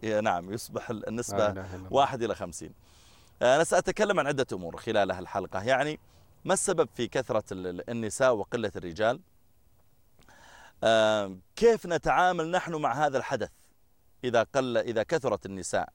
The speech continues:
Speaker 1: عندنا؟ آم،
Speaker 2: أو إذا كثرت النساء يا شيخ.
Speaker 1: لي-، ليش النبي صلى الله عليه وسلم عبر وقال: "يكون لخمسين امرأة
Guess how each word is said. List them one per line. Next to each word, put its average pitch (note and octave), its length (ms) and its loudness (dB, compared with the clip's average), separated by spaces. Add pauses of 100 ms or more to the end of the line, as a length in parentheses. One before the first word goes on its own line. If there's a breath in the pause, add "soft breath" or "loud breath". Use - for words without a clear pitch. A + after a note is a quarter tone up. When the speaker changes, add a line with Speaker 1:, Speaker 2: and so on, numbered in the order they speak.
Speaker 1:
عندنا؟ A2+ 420 0 (680 soft breath)
آم، G2 840 2 (680)
Speaker 2:
أو G2+ 60 -20
إذا A2 100 -20 (140)
كثرت A2 240 -20 (120)
النساء G2 300 -8
يا F#2 60 -6
شيخ. F#2 180 -10 (360)
Speaker 1:
لي-، C#3+ 220 2
ليش F3+ 320 2
النبي E3 300 0
صلى - 80 -8
الله C#3 120 4
عليه C#3 120 4
وسلم C3 340 -2
عبر B2+ 360 2
وقال: D3 480 2
"يكون C3 360 -2
لخمسين C3 400 -6
امرأة C3+ 340 2